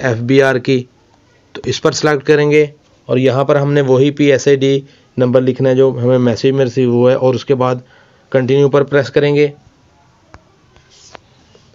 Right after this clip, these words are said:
तो देखें दोस्तों, यहाँ पर भी हमें ऐप के ज़रिए भी अगर आप payment करना चाहें तो कर सकते हैं। वही हमें payment show हो रही है चार हज़ार तीन सौ तीस रुपये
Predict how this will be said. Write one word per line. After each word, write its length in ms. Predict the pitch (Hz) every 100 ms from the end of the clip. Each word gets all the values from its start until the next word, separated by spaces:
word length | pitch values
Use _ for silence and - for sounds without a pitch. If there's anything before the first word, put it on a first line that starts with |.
| _ _ _ _ _ _ _ _ - _ _ _ - - _ _ _ _ _ -
तो 100 | 151
देखें 260 | 143 160
दोस्तों, 340 | 156 151 165 156
यहाँ 240 | 143 135
पर 140 | 147 151
भी 140 | 156
हमें 240 | 143 147
ऐप 200 | 147 135
के 120 | 120 151
ज़रिए 180 | 147
भी 120 | 147 151
अगर 180 | 143
आप 100 | 147 143
payment 240 | 139 139
करना 200 | 147 139
चाहें 180 | 135 139
तो 60 |
कर 160 | 147 135
सकते 240 | 117 123
हैं। 80 | 143
वही 200 | 131 131
हमें 200 | 139 139
payment 260 | 127 127 127
show 100 | 127
हो 60 | 127
रही 100 | 131
है 60 |
चार 220 | 120 123
हज़ार 140 | 120 123
तीन 160 | 127
सौ 120 | 117 123
तीस 280 | 120 110
रुपये 300 | 123 120 123